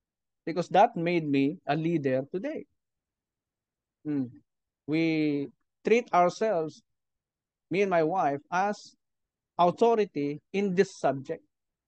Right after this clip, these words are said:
This is where we discover our skills that God gave us. Because I was pounded really hard by my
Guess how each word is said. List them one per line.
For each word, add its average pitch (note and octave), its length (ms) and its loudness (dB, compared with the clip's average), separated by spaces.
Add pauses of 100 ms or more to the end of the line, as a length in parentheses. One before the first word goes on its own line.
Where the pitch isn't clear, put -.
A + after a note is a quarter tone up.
(640)
This D3+ 240 -6
is - 320 -12
where D#3 400 2
we F3 80 -4
discover D3 640 -4
our D3 400 -2 (1400)
skills - 560 -10 (640)
that D#3 160 -6
God F#3+ 240 6
gave F#3 240 2
us. B3+ 400 -10 (1500)
Because F3+ 160 0
I G3 160 4
was - 500 0 (220)
pounded F#3 560 2 (240)
really F3 320 0
hard F3 400 -2
by C#3+ 180 -6
my D3+ 220 0